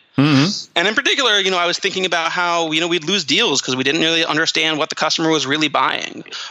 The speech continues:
Speaker 2: uh, or, you know, we wouldn't really understand for our product offering exactly what the right context was and how painful it was to get those relationships and get that kind of access. And, and so I became convinced that there's all this valuable knowledge that was walking around locked up in people's heads,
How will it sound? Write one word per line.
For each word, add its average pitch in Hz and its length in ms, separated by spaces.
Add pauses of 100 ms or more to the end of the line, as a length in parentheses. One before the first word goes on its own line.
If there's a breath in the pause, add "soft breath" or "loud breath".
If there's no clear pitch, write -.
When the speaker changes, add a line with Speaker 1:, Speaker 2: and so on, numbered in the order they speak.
Speaker 2:
uh, 127 260
or, 139 360
you 135 100
know, 139 140
we 135 160
wouldn't 151 240
really 151 160
understand 139 440
for - 60
our 135 80
product 160 340
offering 120 380
exactly 139 580
what 131 220
the 135 60
right 131 160
context 127 420
was - 220
and 123 80
how 147 220
painful 147 440
it 110 80
was 95 160
to - 80
get 123 200
those 143 180
relationships - 600
and - 120
get - 160
that - 100
kind - 220
of - 80
access. - 680 (380 loud breath)
And, 180 220
and 196 100
so 226 80
I - 20
became 226 280
convinced 220 420
that 147 140
there's 139 180 (100)
all 170 200
this 233 160
valuable 156 420
knowledge 135 640
that 139 160
was 139 180
walking 156 400
around 147 400
locked 139 260
up 165 120
in 151 80
people's 143 300
heads, 175 540